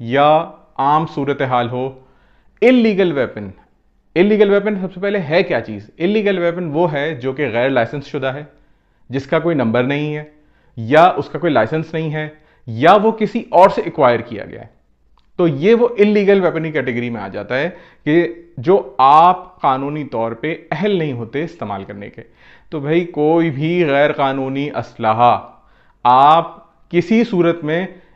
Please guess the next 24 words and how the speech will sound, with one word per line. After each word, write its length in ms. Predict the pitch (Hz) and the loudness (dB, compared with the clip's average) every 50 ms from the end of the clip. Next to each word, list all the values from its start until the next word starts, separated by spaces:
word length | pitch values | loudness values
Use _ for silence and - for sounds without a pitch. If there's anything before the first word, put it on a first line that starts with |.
| _ _ | _ _
इस्तेमाल 680 | 156 151 - - - - 147 139 147 156 170 190 208 208 | -6 -6 -6 -6 -4 -2 -2 2 4 4 4 4 2 2
करना 320 | - 196 180 180 202 202 | 0 -2 -2 -2 -6 -6
बहुत 380 | 190 143 117 110 143 - 233 180 | -6 -8 -8 -6 0 2 2 2
दूर 180 | 170 180 160 | 4 0 0
की 120 | 151 156 139 | 0 -4 -4
बात 240 | 120 110 104 - | -4 -4 -6 -6
है, 200 | - 107 101 - _ _ _ _ _ _ _ _ _ _ _ _ _ - | -10 -14 -14 -16 _ _ _ _ _ _ _ _ _ _ _ _ _ -8
उसे 300 | 156 156 - 202 208 196 | -8 0 4 4 4 4
रख 340 | 147 127 147 175 180 - | 4 2 2 2 2 2
भी 120 | 185 196 220 | -2 0 0
नहीं 120 | 220 220 | 0 0
सकते, 440 | 202 214 160 - - - 160 165 175 170 170 - - _ _ _ _ _ _ _ | -2 -4 -8 -10 -6 -6 -4 -4 -4 -6 -10 -20 -20 _ _ _ _ _ _ _
पोजेस 340 | 147 147 143 185 190 - 160 | 0 4 4 4 4 4 2
भी 100 | 160 170 | -4 -2
नहीं 140 | 165 180 | -2 -2
कर 120 | 165 170 147 | -2 -2 -2
सकते, 600 | - 165 143 139 - - 147 147 156 - - - - | -2 -4 -6 -6 -6 -4 -4 -4 -4 -6 -8 -6 -6
एक्वायर 420 | 135 - - 135 135 139 156 170 | -6 -4 2 4 6 6 8 6
भी 100 | 165 160 | 4 0
नहीं 120 | 170 165 151 | -2 -4 -4
कर 100 | 143 127 | -4 -6
सकते। 520 | - - 131 123 - - 135 139 143 143 - - - _ _ _ _ _ _ _ _ | -4 -6 -10 -8 -4 -2 -2 -2 -2 -4 -10 -20 -20 _ _ _ _ _ _ _ _
इसके 300 | 147 143 - - 196 196 | -8 -8 -2 4 4 4
लिए 440 | 190 180 160 151 160 175 180 - | 6 6 2 2 0 0 -2 -6